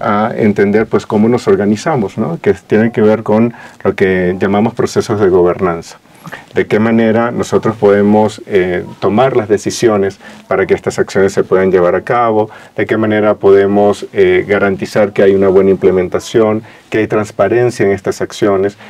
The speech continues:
y que efectivamente la voz de todas las personas involucradas y que pueden colaborar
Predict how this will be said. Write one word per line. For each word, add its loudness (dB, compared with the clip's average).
y 0
que 0
efectivamente 0
la 0
voz 2
de 2
todas 2
las -2
personas -2
involucradas 0
y -10
que -4
pueden 0
colaborar 2